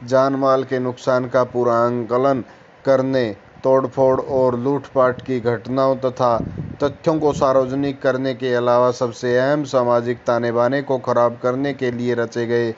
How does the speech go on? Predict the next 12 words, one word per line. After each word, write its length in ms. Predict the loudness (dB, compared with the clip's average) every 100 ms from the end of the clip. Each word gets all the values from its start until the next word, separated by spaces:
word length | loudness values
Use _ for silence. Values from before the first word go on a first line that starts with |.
| -12 -20 -4 -2
कथित 300 | 0 -2 0
षड्यंत्र 600 | -2 0 0 0 0 0
को 200 | 2 2
बेनकाब 640 | 2 0 0 2 2 0
करते 260 | -2 -2 -4
हुए 220 | -2 -2
सरकार 500 | 0 -2 0 2 2
को 180 | 0 -2
रिपोर्ट 380 | -2 -2 -4 -2
सौंपने 460 | -4 -4 -4 -6
के 200 | -4 -6
लिए 320 | -4 -2 -2